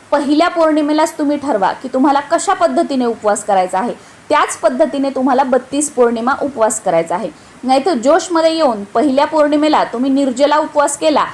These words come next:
आणि चार पाच पौर्णिमा झाल्या की तुम्हाला हा उपवास झेपत नाहीये, मग मी आता फराळ करून करू का,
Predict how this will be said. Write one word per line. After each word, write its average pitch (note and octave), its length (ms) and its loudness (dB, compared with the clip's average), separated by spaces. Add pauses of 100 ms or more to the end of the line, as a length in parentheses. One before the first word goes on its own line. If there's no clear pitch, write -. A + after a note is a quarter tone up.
(220)
आणि C4+ 180 0
चार C#4+ 240 2
पाच D4+ 240 0
पौर्णिमा C#4 440 0
झाल्या C4+ 280 2
की G3+ 120 -6
तुम्हाला B3+ 340 0
हा D4 120 0
उपवास C4 420 0
झेपत C#4 280 0 (100)
नाहीये, B3 280 0
मग A#3 160 -2
मी C4 180 0
आता B3 200 0
फराळ B3 360 2
करून B3+ 340 0
करू B3 200 2
का, G#3 160 -2